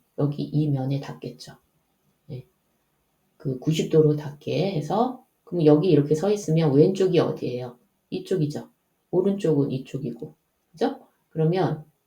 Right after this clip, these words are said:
여기서부터 여-, 이 방향대로 우리가 왼쪽에서부터 오른쪽 방향으로 이걸 읽어 나가야 되는 거예요. 그럼 이 시스-,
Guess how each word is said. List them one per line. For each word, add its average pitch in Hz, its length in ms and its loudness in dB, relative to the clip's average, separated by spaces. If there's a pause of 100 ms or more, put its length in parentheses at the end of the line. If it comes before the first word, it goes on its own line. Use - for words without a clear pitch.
(120)
여기서부터 180 960 0 (100)
여-, - 280 -2
이 190 180 0
방향대로 143 880 0 (180)
우리가 123 280 -4
왼쪽에서부터 156 1300 0 (160)
오른쪽 185 520 0
방향으로 151 960 2 (280)
이걸 151 280 4
읽어 226 260 6
나가야 127 320 -4
되는 127 220 -8
거예요. 131 320 -16 (400)
그럼 202 140 0
이 185 180 2
시스-, 254 460 -4